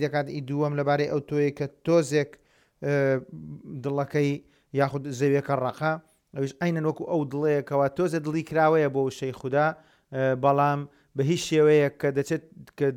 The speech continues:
گوێی لە دە وشەی خودا دەبێت و دڵی تۆزێ وەری دەگرێ، بەڵام کاری پێ ناکات و ئیتر وای لێ دێتن بە زووییش وشەکە لە ژیانی نامێنێت. ئە، و ئەو تۆیەشکەوە کەوتە ناو ئەو شوێنەی،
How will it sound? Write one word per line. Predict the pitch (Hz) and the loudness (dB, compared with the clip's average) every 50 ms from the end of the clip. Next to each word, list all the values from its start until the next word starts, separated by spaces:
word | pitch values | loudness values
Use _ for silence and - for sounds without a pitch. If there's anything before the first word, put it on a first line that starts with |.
| 123 120 120 120 120 | -4 -14 -10 0 4
گوێی | 151 180 190 185 | 6 6 8 6
لە | 175 151 | 6 4
دە | 160 147 | 2 0
وشەی | 139 - - 151 143 - | 0 -4 -4 -4 -4 -4
خودا | - 143 143 143 143 139 | -2 0 2 2 2 0
دەبێت | 139 135 143 139 - 139 | 0 0 -2 -2 -2 -6
و | 135 131 123 | -10 -6 -4
دڵی | 143 143 139 143 139 - | -4 -4 -4 -6 -2 2
تۆزێ | 185 214 185 156 170 165 | 2 2 4 4 2 2
وەری | 160 151 151 143 | 2 2 2 0
دەگرێ، | 147 143 143 147 143 139 | 0 0 0 0 0 0
بەڵام | 143 143 147 143 139 - | 0 -2 -2 -4 -4 0
کاری | - 170 165 160 151 143 | 2 2 2 2 0 -4
پێ | 151 143 143 147 | -4 -6 -4 -6
ناکات | 143 139 - 139 135 131 - | -6 -6 -6 -6 -6 -6 -8
و | 139 139 139 _ _ _ _ _ - - | -10 -12 -12 _ _ _ _ _ -12 -10
ئیتر | 135 117 139 131 | -10 -8 -4 0
وای | 135 151 151 151 147 | 4 4 6 6 4
لێ | 143 139 135 | 2 0 -2
دێتن | 139 139 131 - 139 139 143 135 _ _ _ _ _ - 127 120 123 | -2 -4 -4 -6 -10 -10 -10 -14 _ _ _ _ _ -18 -14 -6 -2
بە | 139 147 131 107 | 0 0 0 0
زووییش | 123 143 143 143 143 139 123 131 | -2 -2 0 0 -2 -2 -4 -6
وشەکە | 139 127 - 143 131 - 139 135 | -8 -8 -6 -6 -6 -4 -4 -4
لە | 135 123 | -4 -4
ژیانی | 113 127 135 135 135 139 156 | -4 -6 -6 -6 -4 -2 0
نامێنێت. | 160 151 143 123 117 113 107 - | 0 0 -2 -4 -10 -12 -18 -20
ئە، | _ _ _ _ _ _ _ _ _ _ _ _ _ _ _ _ - - 139 135 131 131 131 139 - - 151 | _ _ _ _ _ _ _ _ _ _ _ _ _ _ _ _ -8 -6 -4 -4 -4 -4 -4 -6 -8 -8 -8
و | 151 - 185 | -4 2 4
ئەو | 190 196 196 196 190 196 | 6 6 6 6 4 4
تۆیەشکەوە | 185 175 175 175 170 175 - 170 165 165 165 160 165 | 4 4 4 4 2 2 2 4 4 6 4 4 2
کەوتە | - 180 185 175 175 170 165 165 160 | 0 0 0 2 0 -2 -2 0 2
ناو | 165 165 165 165 165 - | 2 4 2 2 0 0
ئەو | 180 175 170 160 - | 0 0 0 0 -4
شوێنەی، | - - 165 160 156 156 160 160 160 | -4 -2 0 0 0 0 0 0 0